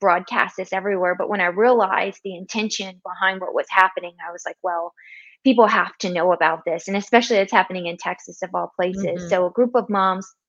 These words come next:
Speaker 1: and grandparents got together and protested the school. And so people caught wind of that, and that caused a huge ruckus. The, uh, all of the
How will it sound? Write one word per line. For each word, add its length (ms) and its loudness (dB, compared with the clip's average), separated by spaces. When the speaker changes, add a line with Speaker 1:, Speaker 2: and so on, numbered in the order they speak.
Speaker 1:
and 140 -2
grandparents 520 0
got 160 0
together 480 0
and 140 2
protested 680 2
the 80 -8
school. 520 -4
And 240 0
so 260 6
people 340 2
caught 300 2
wind 220 -4
of 140 -2
that, 320 -2
and 120 -6
that 180 -2
caused 340 -6
a 60 -8
huge 640 -2
ruckus. 580 -4
The, 80 -4
uh, 380 0
all 260 4
of 80 -4
the 320 -2